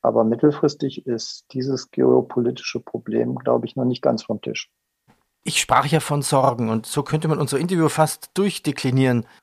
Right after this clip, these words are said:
Speaker 2: Noch eine Sorge, ja, vom Sparer in seinem Geldbeutel und dem Aktionär bei seinem Depot.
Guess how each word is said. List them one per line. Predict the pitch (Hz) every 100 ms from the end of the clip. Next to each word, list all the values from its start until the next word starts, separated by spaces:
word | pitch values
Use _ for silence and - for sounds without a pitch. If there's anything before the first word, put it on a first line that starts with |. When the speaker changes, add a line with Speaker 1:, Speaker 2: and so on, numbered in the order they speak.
| -
Speaker 2:
Noch | 117 202
eine | 214
Sorge, | - - 117 107 104 - _ _ _
ja, | 135 143 - _ _
vom | - 117 -
Sparer | - - - 104 151 156 151 151 -
in | 127
seinem | 117 113 107
Geldbeutel | 104 117 160 170 165 151
und | 123
dem | 123
Aktionär | 120 - - 120 147 185
bei | 135
seinem | 117 113 107
Depot. | 110 - 165 233